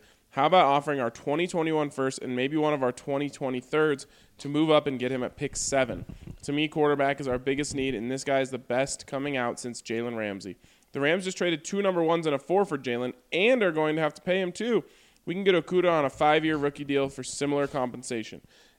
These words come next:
And with Drew, you have to think our twenty-one, twenty, twenty twenty-one pick is going to be at fifteen to twenty at the highest. With Okudah, our safeties, now you can re-sign Simmons and not pay a number one,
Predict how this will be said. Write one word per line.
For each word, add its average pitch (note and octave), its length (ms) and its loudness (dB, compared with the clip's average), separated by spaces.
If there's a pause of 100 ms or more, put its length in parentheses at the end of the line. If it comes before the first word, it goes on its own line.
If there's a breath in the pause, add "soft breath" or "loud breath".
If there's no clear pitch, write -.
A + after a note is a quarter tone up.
(120)
And C3 180 0
with C3 120 -6
Drew, F3+ 420 2 (180)
you C#3 140 -8
have D#3 180 4
to E3 80 -6
think D#3 200 -2
our C#3 100 4
twenty-one, C#3+ 500 0
twenty, C3+ 380 -4 (320)
twenty G3 360 -2
twenty-one E3 640 0
pick C3+ 200 0
is C3+ 80 -8
going C3 200 -2
to C3+ 40 -6
be C#3 120 0
at G#2+ 60 -2
fifteen C3+ 380 -8
to C3 60 -6
twenty G#2+ 280 -8
at A#2+ 60 -8
the C3 80 -8
highest. C#3+ 380 -4 (340 soft breath)
With C3 120 -8
Okudah, D3+ 460 2 (320 soft breath)
our B2+ 100 -2
safeties, C#3 640 -2 (220 soft breath)
now A#2+ 80 -4
you A#2+ 120 -2
can A#2+ 120 -10
re-sign A2+ 320 -4
Simmons B2 320 -8
and A2+ 60 -8
not G2 180 -6
pay A2 120 -8
a G#2 60 -6
number G#2 220 -8
one, B2 300 -2